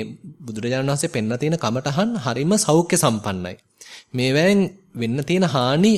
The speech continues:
අතුරු ආබාධ නැතිම තරම්. ඉතින් මේ බොහොම මනස, අ, ස්වාභාවිකව, සරලව වැඩෙන්න දීම හරහා තමයි මේ මනසට ගැළපෙන, මනසට කිසිම ආයාසයක් නොදැනෙන,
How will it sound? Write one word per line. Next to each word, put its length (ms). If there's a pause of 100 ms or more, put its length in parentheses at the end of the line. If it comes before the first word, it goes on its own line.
(120)
අතුරු 340
ආබාධ 500 (520)
නැතිම 360
තරම්. 300 (640)
ඉතින් 220
මේ 180
බොහොම 420
මනස, 440 (560)
අ, 200
ස්වාභාවිකව, 880 (100)
සරලව 580 (280)
වැඩෙන්න 420
දීම 240
හරහා 460
තමයි 460 (420)
මේ 220
මනසට 540 (120)
ගැළපෙන, 480 (340)
මනසට 440
කිසිම 340
ආයාසයක් 760
නොදැනෙන, 460